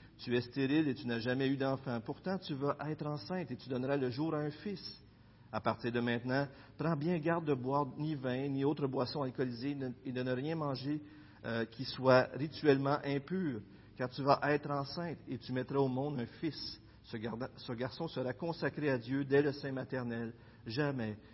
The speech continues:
il ne devrait se couper les cheveux ou la barbe. C'est lui qui commencera à délivrer Israël de, des Philistins. » C'est lui qui commencera. Dès le début,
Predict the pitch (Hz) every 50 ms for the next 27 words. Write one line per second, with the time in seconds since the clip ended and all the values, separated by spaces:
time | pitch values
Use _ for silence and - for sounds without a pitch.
0 | - - - 117 113 113 107 110 117 113 110 113 113 113 - 120 - - - -
1 | - - - - 139 - 135 127 120 123 117 - - 139 123 113 117 120 123 123
2 | 120 - - - - - - 127 120 113 107 107 127 143 139 127 107 113 - -
3 | - - - - 123 117 117 123 147 165 - 135 - 135 123 123 123 120 117 110
4 | - - 156 180 180 139 113 - - - - - - - - 123 117 110 107 117
5 | 160 185 175 175 160 135 131 135 139 139 139 131 131 143 135 123 120 117 120 123
6 | 127 123 110 120 - 107 110 117 117 110 - - 120 110 104 - - - 113 107
7 | 104 - - - - - - - - - - - - - - - - - - -
8 | - - 117 110 117 127 147 151 160 - - 156 151 151 147 147 147 - - 170
9 | 170 156 127 - - - - - - - 117 113 147 185 208 202 175 156 180 185
10 | 160 151 180 190 190 160